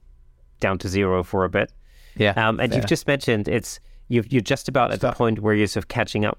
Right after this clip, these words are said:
Speaker 1: with all of, all of the shoots that had been, or all the weddings have been postponed at
Speaker 2: Mm-hmm.
Speaker 1: the time.
Speaker 2: Yep. That's right. Yeah.
Speaker 1: So how do you, how do you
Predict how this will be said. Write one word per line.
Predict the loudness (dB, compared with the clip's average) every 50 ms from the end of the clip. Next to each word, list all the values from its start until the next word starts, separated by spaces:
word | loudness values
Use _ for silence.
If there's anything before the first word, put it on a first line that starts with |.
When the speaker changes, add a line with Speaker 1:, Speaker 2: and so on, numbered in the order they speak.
| -4
Speaker 1:
with | -6 -4 -2 0
all | 0 0 2 0
of, | 0 -2 -6 -20 -20 -20 -20 -16 -4
all | 0 0 2 2
of | 0 -2 -6 -4 0
the | 0 2 2 2 0 -2 -4 -8 _ -20 -20 -20 -20 -20 -20 -20 -20 -14 -10
shoots | -4 0 0 0 0 0
that | -2 -2
had | -2 -2 -2
been, | 0 -2 0 0 -2 -4 -8 -10 -4
or | -2 0
all | 2 2
the | 2
weddings | 2 0 0 0 -2 -2
have | -4 -4 -2 -2
been | -2 -2 -2 -4 -6 -10 -20 -20 -8
postponed | -6 -6 -6 -2 0 0 0 0 0 -4 -8 -14 -20 -20 -20 -20 -20 -6 -2
at | 0 2
Speaker 2:
Mm-hmm. | 2 2
Speaker 1:
the | 0
time. | 0 0 2 2
Speaker 2:
Yep. | 2 0 -2 _ _ _ _ _ -20 -20 _ _ _ _ -20 -20 -20 -8 -4
That's | -4 -4 0 0
right. | 0 0 -2 -2
Yeah. | 0 0 0 0 -2 _ _ _ _ -20 -20 -20 _ _ -20 -20 -20 _ _
Speaker 1:
So | -8 -4 -2
how | 2 2 2 2
do | 2 0 0
you, | 2 2 0 -2 -6 _ -20 -20 -20 -20 -20 -20 -20 -20 _ -14 -10
how | -2 0 0 0
do | 0 0
you | 0 2 2 2 0 0 -2